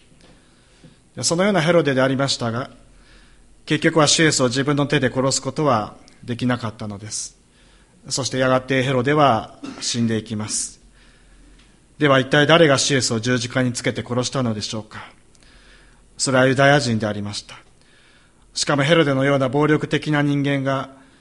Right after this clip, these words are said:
主イエスを十字架につけたというのではないのです。人殺しとは全く無縁に思われていたような祭司長、律法学者、長老といった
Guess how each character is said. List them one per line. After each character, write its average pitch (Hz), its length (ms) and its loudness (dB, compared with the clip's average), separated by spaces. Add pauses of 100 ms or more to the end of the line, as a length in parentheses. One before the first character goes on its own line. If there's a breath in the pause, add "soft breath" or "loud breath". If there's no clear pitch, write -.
(420 soft breath)
主 - 140 -2
イ 139 80 0
エ 127 40 -2
ス 139 140 -2
を 139 80 0
十 131 200 -2
字 131 120 -4
架 131 100 0
に 131 120 0
つ - 100 -6
け 143 100 0
た 135 140 0
と 120 100 -2
い 113 40 0
う 113 40 0
の 113 100 0
で 131 100 0
は 117 60 0
な 120 140 0
い 117 60 -2
の 104 100 -6
で 101 140 -12
す。 - 280 -8 (1200 soft breath)
人 - 220 -2
殺 147 200 2
し - 60 -4
と 151 100 0
は 127 280 0
全 147 100 0
く 156 120 0
無 147 120 2
縁 143 160 2
に 120 80 0
思 127 200 2
わ 139 120 6
れ 131 100 2
て 113 140 -2
い 110 40 -2
た 120 160 -4
よ 120 140 0
う - 20 -2
な 107 220 -6 (680 soft breath)
祭 131 300 0
司 - 120 -6
長、 117 120 -2
律 117 200 -4
法 135 140 -2
学 123 180 -2
者、 107 160 -6
長 127 320 0
老 127 160 2
と 127 140 -4
い 120 40 -4
っ 113 40 -8
た 120 320 -12